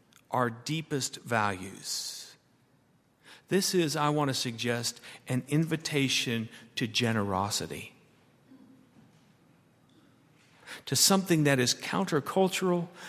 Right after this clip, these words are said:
and counterintuitive. Generosity grounded in God as our center, so that what we're known for, not in an egotistical way, but in terms of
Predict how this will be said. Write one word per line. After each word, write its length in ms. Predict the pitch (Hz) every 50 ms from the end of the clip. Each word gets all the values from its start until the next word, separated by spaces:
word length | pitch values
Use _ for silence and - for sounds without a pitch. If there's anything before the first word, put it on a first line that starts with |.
| - -
and 180 | - 143 135 131
counterintuitive. 1160 | - - 160 156 147 139 139 - - 123 123 - - 120 98 90 82 82 85 - - - - - - _ _ _ _ - - - - - _
Generosity 1000 | - - 117 110 110 110 113 127 139 151 170 165 - - 175 170 160 170 165 160 -
grounded 640 | - - 156 151 147 147 151 151 147 147 147 139 139 - -
in 280 | 143 135 131 127 123
God 520 | 123 117 117 120 113 110 110 107 107 107 107 - - - - -
as 220 | - 117 117 110
our 220 | - - 107 110
center, 560 | 107 - - - 107 104 104 - 107 92 90 - - - - _ _ _ _ _ - _ _ _ _ _ _ _ _ _ _ - - - - -
so 220 | - - - 180
that 160 | 160 160 147 156
what 240 | 160 202 208 -
we're 180 | 220 185 185 180
known 400 | 170 156 156 156 160 165 175 170
for, 460 | - - - 104 87 87 78 - - - - - - - - _ _ _ _ _ _ _ _ _ _ _ - - - - - -
not 160 | - 190 208 214
in 120 | 214 196
an 160 | 175 151 151
egotistical 760 | 151 160 151 139 143 135 - - 170 - - 143 131 - 110
way, 200 | 104 110 113 120
but 180 | 127 123 139 139
in 100 | 139 135
terms 280 | 135 - 190 185 160 151
of 120 | 147 131